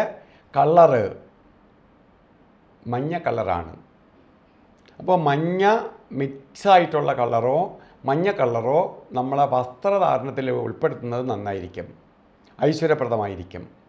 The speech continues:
അത് ഡ്രസ്സായിട്ടായാലും ശരി, അല്ലെങ്കിൽ പൊട്ടായിട്ടായാലും ശരി, അല്ലെങ്കിൽ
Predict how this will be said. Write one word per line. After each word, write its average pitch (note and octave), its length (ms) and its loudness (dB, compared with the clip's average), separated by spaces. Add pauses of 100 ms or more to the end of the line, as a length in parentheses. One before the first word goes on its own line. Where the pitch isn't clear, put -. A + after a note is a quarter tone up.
(680)
അത് C3 160 2 (300)
ഡ്രസ്സായിട്ടായാലും B2+ 880 0
ശരി, C3 200 -4 (440)
അല്ലെങ്കിൽ B2+ 280 2 (300)
പൊട്ടായിട്ടായാലും B2 840 0
ശരി, A#2 220 -4 (760)
അല്ലെങ്കിൽ D3+ 240 0